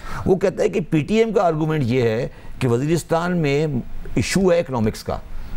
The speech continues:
ये सारी जो आपकी फैक्ट्रियाँ चल रही हैं, इससे फैक्ट्रियों से economics चल रही है उनकी। अगर ये फैक्ट्रियाँ बंद होती हैं, तो उनकी economics उड़ जाती है और पीटीएम इसको exploit करती है। Sir, आप ये इमेजिन करें कि सरिया अगर पाकिस्तान में जो रीरोलिंग mill का सरिया है, अगर फिफ्टी परसेंट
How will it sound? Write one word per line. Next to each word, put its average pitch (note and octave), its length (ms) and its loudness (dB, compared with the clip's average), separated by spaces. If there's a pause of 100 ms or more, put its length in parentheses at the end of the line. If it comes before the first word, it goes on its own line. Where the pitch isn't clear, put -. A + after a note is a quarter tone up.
(320)
ये D3 120 4
सारी E3+ 300 2
जो F3+ 200 2 (120)
आपकी B2+ 300 0
फैक्ट्रियाँ C3+ 340 0
चल C#3 120 2
रही D#3 140 2
हैं, F#3 80 4
इससे F3 180 0
फैक्ट्रियों D3 320 0
से D#3 80 2
economics C#3 380 0
चल B2+ 100 0
रही G#2 140 0
है G#2+ 60 2
उनकी। F2+ 300 -2 (280)
अगर E3+ 200 2
ये F#3+ 80 4
फैक्ट्रियाँ D#3 360 0
बंद D#3 120 0
होती C#3+ 220 0
हैं, E3+ 100 0
तो F#3 60 0
उनकी D#3+ 160 0
economics B2+ 400 0
उड़ A2+ 140 0
जाती E2 280 0
है C2+ 140 -4 (240)
और F#2+ 60 0
पीटीएम F#3 360 0
इसको F3+ 180 0
exploit B2+ 380 -2
करती - 300 -6
है। - 120 -10 (720)
Sir, - 360 0 (100)
आप D#3+ 240 2
ये F#3 100 4
इमेजिन D#3+ 380 0
करें C3+ 300 2
कि D#3+ 100 0
सरिया D#3+ 500 2
अगर C#3+ 180 2
पाकिस्तान B2+ 440 0
में C#3 160 0
जो C3 60 0 (100)
रीरोलिंग D#3+ 460 2
mill D3 100 0
का D3+ 80 2
सरिया A2+ 340 2
है, F2+ 180 -2 (460)
अगर C#3+ 180 2
फिफ्टी - 340 0
परसेंट F3+ 480 0